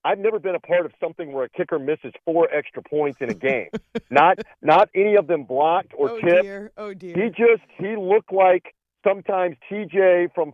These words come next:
Speaker 1: five feet or four feet on the golf course on Can We Make a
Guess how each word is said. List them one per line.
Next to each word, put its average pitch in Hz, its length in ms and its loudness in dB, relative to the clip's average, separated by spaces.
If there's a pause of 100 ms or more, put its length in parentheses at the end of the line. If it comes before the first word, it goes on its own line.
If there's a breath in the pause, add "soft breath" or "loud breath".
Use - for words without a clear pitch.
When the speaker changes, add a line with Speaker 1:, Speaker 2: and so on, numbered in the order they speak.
Speaker 1:
five 180 360 -2
feet 190 200 -4
or 160 80 0
four 180 360 0
feet 180 220 -6
on 160 160 0
the 135 100 -6 (100)
golf 190 320 2
course 117 400 -4 (340)
on 147 180 4
Can 180 280 2
We 175 140 2
Make 190 360 0
a 202 80 -2